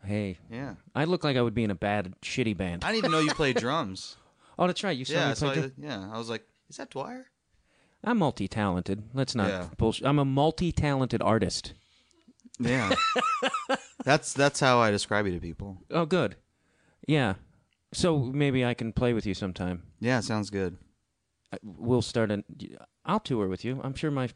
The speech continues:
Speaker 1: fiance would love that I just vanished for a year. Uh, she probably actually would be thrilled if I left for a year. <laughs>
Speaker 2: Yeah, yeah. And I, and I'll make sure that I room with you. We can sleep five feet away from each other.
Speaker 1: Oh, see, I've toured with people. I don't mind.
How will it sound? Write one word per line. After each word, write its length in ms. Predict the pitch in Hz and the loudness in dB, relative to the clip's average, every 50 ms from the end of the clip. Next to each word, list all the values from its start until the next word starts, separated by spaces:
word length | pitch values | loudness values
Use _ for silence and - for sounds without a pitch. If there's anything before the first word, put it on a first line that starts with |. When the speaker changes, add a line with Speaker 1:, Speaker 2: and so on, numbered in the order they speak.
| _ | _
Speaker 1:
fiance 400 | - - 135 127 123 - - 127 | -10 -6 -4 -4 -4 -4 -4 -4
would 220 | 113 107 101 92 117 | -4 -4 -4 -2 -2
love 220 | 120 117 101 - | 0 -2 0 -2
that 120 | - 104 95 | -2 0 0
I 80 | 95 101 | 0 0
just 280 | 101 107 - - - | 0 -4 -6 -6 -6
vanished 320 | - 104 95 101 110 - - | -4 -2 -2 -2 -2 -4 -4
for 140 | - 104 104 | -6 -4 -4
a 40 | 101 | -2
year. 140 | 104 107 104 - | 0 0 0 0
Uh, 80 | 123 - - | -2 -2 -2
she 100 | - 185 | -4 -2
probably 300 | - 185 170 135 123 117 | 0 0 2 2 2 2
actually 220 | 113 - - 113 | 2 0 -2 -2
would 140 | 101 95 98 | -4 -4 -4
be 120 | 107 104 | -4 -6
thrilled 340 | - - - 131 117 110 95 | -6 -6 -4 -2 0 0 0
if 80 | 92 - | -2 -4
I 60 | 95 | -4
left 240 | 95 95 90 - - | -4 -4 -6 -6 -8
for 120 | - 98 | -8 -6
a 60 | 98 | -6
year. 240 | 98 98 95 95 - - - | -4 -4 -6 -6 -8 -12 -14
<laughs> 100 | - - | -6 -2
Speaker 2:
Yeah, 60 | 110 | 2
yeah. 560 | 117 123 117 117 117 117 110 104 101 98 - - - - | 4 4 4 4 4 2 2 0 -2 -4 -6 -8 -8 -4
And 120 | - 131 151 | -2 0 0
I, 20 | |
and 200 | 151 147 147 139 | 2 2 2 4
I'll 120 | 143 147 156 | 4 4 4
make 160 | 156 143 - | 4 2 2
sure 160 | - 139 127 | 2 4 4
that 100 | 120 113 | 6 6
I 60 | 110 | 6
room 240 | 104 104 110 110 107 | 6 4 4 4 4
with 140 | 104 95 90 | 2 2 2
you. 240 | 90 90 90 90 92 - - | 2 0 0 -2 -4 -8 -8
We 100 | 101 95 | -6 -4
can 120 | 95 95 | -4 -4
sleep 220 | - - 104 101 - | -4 -4 -6 -6 -4
five 220 | - 98 95 90 | -2 -2 -2 -2
feet 220 | - - 98 95 92 | -2 -2 -2 0 0
away 320 | 90 82 - - 92 92 | -2 -2 -4 -6 -8 -8
from 200 | 90 - 92 90 | -6 -4 -4 -6
each 100 | 85 - | -4 -4
other. 160 | - 90 87 90 117 | -4 -4 -2 0 2
Speaker 1:
Oh, 260 | 156 147 123 107 - - 95 | 2 2 0 0 -4 -8 -8
see, 220 | - - 208 185 | -4 0 0 2
I've 200 | 170 196 190 - | 2 0 0 0
toured 300 | - 185 180 180 160 127 | 2 2 4 4 2 2
with 140 | 120 - - | 0 -2 -2
people. 180 | - 117 123 | -2 -2 -2
I 40 | 147 | -2
don't 180 | 165 165 139 123 | -2 -2 0 0
mind. 340 | 131 131 135 131 127 117 | 2 2 2 2 0 -2